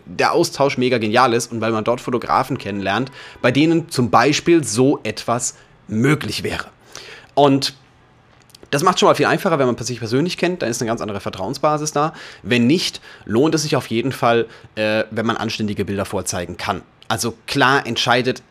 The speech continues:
immer, ihr werdet immer zuerst am Portfolio gemessen. Wenn jemand sagt so, „Hey, ich wär gern Second Shooter bei dir“, und klar erwarte ich nicht, dass derjenige Profi- oder diejenige Profifotografin ist.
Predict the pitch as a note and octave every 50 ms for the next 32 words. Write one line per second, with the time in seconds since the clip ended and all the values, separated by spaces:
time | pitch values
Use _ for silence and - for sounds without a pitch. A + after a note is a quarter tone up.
0 | _ _ - G3+ A3 G#3 F3+ C#3 A2+ G2 E2+ - - - - _ - A#2+ A#2+ A2
1 | C3 C3 B2+ - - - E3+ F#3 F#3+ F3+ D#3 D3 D3 D3+ D3 - - - - A#2+
2 | C3 C3+ C3+ C3 - - - A#2+ A#2 - A#2 G#2+ - - A#2 A#2+ A2 G2+ E2+ F2
3 | D2 D#2+ E2+ - - - - - G2 B2+ C3+ C3+ B2+ C#3 C3+ C3+ C3 B2+ A2+ B2
4 | B2 B2 B2+ B2+ - C3 A#2 A#2+ C3 D3 D3+ - - B2 - - - B2+ C3+ B2
5 | B2 B2 A#2+ A#2 - B2 - - A#2+ - - E3 D#3 D3 A#2 A2 G#2+ G2+ G2 G#2
6 | A2 A#2+ C3 C3 - - - - - C3 B2+ B2+ - D3 D3 D3+ D#3 - - B2+
7 | G2+ B2 B2 B2 C3 - - - G#2 - - A2 G#2 - - G#2 G2 - - G#2
8 | F#2+ G2+ G#2+ G2+ F#2+ F#2+ F#2 F#2+ E2+ - G2+ G#2 - - G2 C#2 - F#2+ F#2 -
9 | A2 G#2 G2 A2 G#2 G2+ G2 - G2 F#2 - - G2 - G2+ F#2 - E2 F#2+ F2+
10 | - F#2 F#2 F#2 - - - _ _ _ - G2+ F#2+ F2+ F2+ - - F#2+ F#2 -
11 | - -